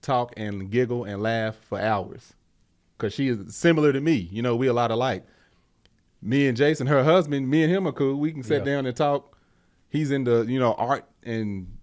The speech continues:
Speaker 1: all that stuff. I ain't really that into it, but I find his conversations interesting. Me and him will talk. But me and Denora, we knew her wa-, long before they got, they started dating, long before they were married, long
Speaker 2: Mm-hmm.
Speaker 1: before kids. Um, so that's just, you know, relationship, but it's,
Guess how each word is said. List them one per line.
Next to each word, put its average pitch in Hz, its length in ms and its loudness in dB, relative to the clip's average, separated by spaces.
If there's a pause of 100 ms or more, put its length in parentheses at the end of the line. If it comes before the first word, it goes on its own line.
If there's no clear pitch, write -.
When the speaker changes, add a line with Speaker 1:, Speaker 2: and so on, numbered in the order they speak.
(460)
Speaker 1:
all 139 200 4
that 139 120 4
stuff. 143 380 2
I 135 180 0
ain't 139 100 0
really 135 200 2
that 135 200 2
into 175 360 4
it, 156 180 -4
but 143 260 0
I 110 260 4 (140)
find 131 240 2
his 123 140 -2
conversations 131 580 0
interesting. 143 460 -2
Me 131 120 -2
and 131 80 0
him 170 120 -2
will 131 80 -2
talk. 120 380 0 (340)
But 131 280 4
me 131 160 2
and 120 100 0
Denora, 131 480 2 (640)
we 131 180 -2
knew 139 220 2
her 139 200 0
wa-, 113 260 2
long 117 280 0
before 120 280 -2
they 113 160 -2
got, 117 340 -4
they 113 140 -2
started 113 300 -2
dating, 113 300 -2
long 110 140 -4
before 107 240 -4
they 104 120 0
were 92 100 -2
married, 107 300 -2
long 104 140 -4
Speaker 2:
Mm-hmm. 98 100 -4
Speaker 1:
before 101 220 -4
kids. 110 520 -6 (800)
Um, 107 320 0
so 107 260 0
that's 110 200 0
just, 110 280 -4
you 113 80 -2
know, 101 120 0
relationship, 107 480 0
but 101 140 -2
it's, - 260 -6